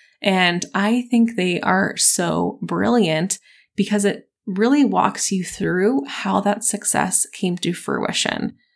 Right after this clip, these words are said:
And nowhere on the success evaluation does it say,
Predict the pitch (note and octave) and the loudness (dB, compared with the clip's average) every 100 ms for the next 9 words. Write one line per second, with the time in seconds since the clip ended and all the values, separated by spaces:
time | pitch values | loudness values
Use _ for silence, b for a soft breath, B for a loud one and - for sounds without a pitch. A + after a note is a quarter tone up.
0 | _ _ _ _ _ G3 F#3 F#3 F#3+ G3+ | _ _ _ _ _ -2 2 2 4 4
1 | A#3 A#3+ G#3+ F#3+ F3+ F3 - - D#3 - | 4 4 4 4 0 -2 -4 -6 -4 -4
2 | F#3+ F#3+ G3 G3+ G3 G3+ A3+ A#3 B3 B | -2 0 0 0 -2 0 0 2 0 B
3 | B B _ F3+ E3+ E3+ - - F#3 E3+ | B B _ -4 -2 -2 -2 -2 0 0
4 | E3 F#3+ A3+ | 0 0 -2